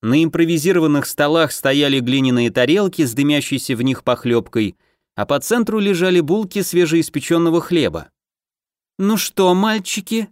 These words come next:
Алексия, стоящая у прилавка в поварском колпаке, широко улыбнулась и приглашающе развела руками. «Обедаем и в путь, демоны не ждут».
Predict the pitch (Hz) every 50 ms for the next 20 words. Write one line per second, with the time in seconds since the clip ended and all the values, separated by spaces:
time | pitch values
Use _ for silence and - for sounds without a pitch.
0 | _ _ - 117 120 120 131 151 165 - - - 135 120 113 - - 127 120 120
1 | 123 120 117 - - 131 123 127 139 120 - 127 123 120 127 127 123 - _ -
2 | 113 98 - _ 120 110 117 113 110 - - 120 113 107 - - 107 95 - 107
3 | 101 - - 98 90 - _ _ _ _ - - 139 127 135 135 - - 147 143
4 | 139 139 139 131 127 160 185 202 185 180 165 - - _ _ _ - 139 135 -
5 | 165 160 156 170 175 170 - - 226 226 208 - - 202 175 175 143 135 147 147
6 | 147 160 170 185 185 - - 107 92 87 87 85 87 _ _ _ _ _ _ _
7 | _ _ _ _ _ _ _ 113 110 107 95 117 123 131 131 160 170 185 190 208
8 | 185 - _ 240 254 254 - - - _ _ _ - 156 156 175 190 170 165 170
9 | 170 175 180 190 214 208 185 180 160 147 147 143 - -